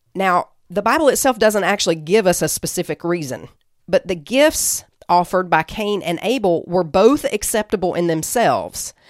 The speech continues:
And on that passage in Genesis four, Saint Bede the Venerable says that men are often placated by gifts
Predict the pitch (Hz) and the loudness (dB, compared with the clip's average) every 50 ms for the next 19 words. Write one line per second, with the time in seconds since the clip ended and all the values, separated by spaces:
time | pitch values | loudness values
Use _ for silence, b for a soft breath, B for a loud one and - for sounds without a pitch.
0 | B B B B B B B B B _ - 180 196 190 180 - - 190 220 254 | B B B B B B B B B _ -2 0 0 0 0 2 4 6 6 6
1 | 302 311 294 311 285 247 - - 240 262 247 269 - - 214 175 202 196 180 180 | 6 6 4 2 2 0 0 -2 -4 -4 -2 -2 -2 -2 -2 0 -2 -2 -2 -2
2 | 202 196 190 - - - - - - 320 294 220 185 - - 226 214 180 - 170 | -2 -2 -2 -2 -4 -6 -6 -4 -2 0 0 0 0 0 0 -2 -2 -2 -2 -4
3 | 208 220 226 220 196 185 156 170 208 226 240 226 208 170 156 156 151 - - 185 | -4 -4 -4 -4 -4 -4 -2 0 0 0 0 0 0 0 -2 -4 -4 -2 0 0
4 | 180 170 - - 160 - - 165 185 214 254 294 277 - - 185 185 - - 160 | 0 0 0 -2 -2 -2 -2 -2 0 0 0 0 0 -2 -2 -2 -2 0 2 2
5 | 196 240 277 - 330 311 294 - - - 247 247 247 - - 190 175 165 156 151 | 2 2 0 -2 -4 -4 -4 -4 -4 -2 -2 -2 -2 -2 -2 0 0 0 0 -2
6 | 147 147 160 156 151 151 143 151 165 196 196 151 131 139 - - - - - | -2 0 0 0 0 -2 -4 -4 -2 0 2 2 0 0 -4 -6 -6 -8 -10